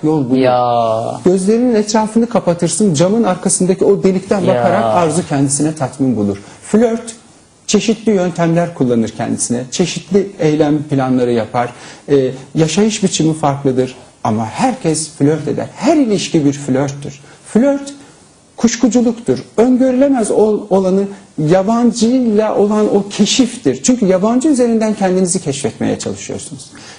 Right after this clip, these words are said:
Speaker 1: Kendiniz üzerinde ne kadar keşfiniz varsa, kendiniz hakkında ne kadar fikriniz varsa, ötekine olan merakınız da o oranda azalır. Böylece zamanınızı daha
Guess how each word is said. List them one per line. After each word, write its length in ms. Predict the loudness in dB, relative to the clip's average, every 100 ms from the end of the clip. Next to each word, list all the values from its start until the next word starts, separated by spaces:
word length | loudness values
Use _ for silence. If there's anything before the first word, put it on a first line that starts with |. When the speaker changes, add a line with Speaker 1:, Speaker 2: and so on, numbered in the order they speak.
| -8
Speaker 1:
Kendiniz 480 | -2 2 2 2 0
üzerinde 460 | 0 2 2 0
ne 120 | 0 0
kadar 300 | 0 -2 -2
keşfiniz 520 | -4 -2 -4 -4 -4
varsa, 380 | -4 -6 -12 -12 -18 -14
kendiniz 380 | -4 0 0 0
hakkında 340 | 0 0 0 0
ne 120 | 0
kadar 300 | 0 0 -2
fikriniz 460 | -4 0 0 0 -4
varsa, 300 | -4 -8 -10 -14 -8 -4
ötekine 400 | -2 0 0 0
olan 240 | 0 0
merakınız 540 | 0 0 -2 -2 -2 0
da 60 |
o 20 |
oranda 420 | 0 0 0 -2 -2
azalır. 360 | -4 -6 -8 -16 -20 -14 0
Böylece 500 | 2 2 0 0 0 -4 -6 0
zamanınızı 760 | 0 2 2 2 2 2 0
daha 280 | 0 -2